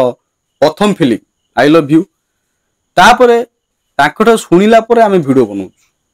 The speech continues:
ଯେ ଆମେ ମନମୁଖୀ ନୁହେଁ, କେତେ ଟଙ୍କା ଫିଲ୍ମରେ ଖର୍ଚ୍ଚ ହଉଛି, କ'ଣ ହଉଛି, ଆମେ ମନମୁଖୀ, ଆମେ film,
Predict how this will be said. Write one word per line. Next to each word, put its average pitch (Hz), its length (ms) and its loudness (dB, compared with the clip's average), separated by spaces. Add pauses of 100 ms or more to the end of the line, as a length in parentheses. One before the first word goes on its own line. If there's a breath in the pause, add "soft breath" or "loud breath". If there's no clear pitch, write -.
(480)
ଯେ 160 80 0
ଆମେ 196 140 0
ମନମୁଖୀ 185 600 0
ନୁହେଁ, 190 340 0 (420)
କେତେ 139 240 -2
ଟଙ୍କା 175 300 -2
ଫିଲ୍ମରେ 156 440 0
ଖର୍ଚ୍ଚ - 280 -8
ହଉଛି, 160 280 0
କ'ଣ 151 240 0
ହଉଛି, 151 260 -2
ଆମେ 151 220 0
ମନମୁଖୀ, 135 500 0
ଆମେ 135 120 -2
film, 110 340 -6